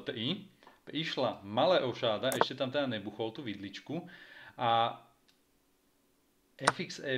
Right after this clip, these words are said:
päť. F X E päť. Ak by teda sme chceli, že to pole F dva nejak zúrivo bráni, napríklad väža na F jedna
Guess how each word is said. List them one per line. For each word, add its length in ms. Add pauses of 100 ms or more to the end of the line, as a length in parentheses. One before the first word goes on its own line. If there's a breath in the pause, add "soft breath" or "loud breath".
päť. 400 (200)
F 160
X 240
E 80
päť. 240 (320 loud breath)
Ak 160
by 100
teda 300
sme 240
chceli, 320
že 160
to 80
pole 320
F 180
dva 300
nejak 560
zúrivo 340
bráni, 380
napríklad 480
väža 240
na 160
F 120
jedna 600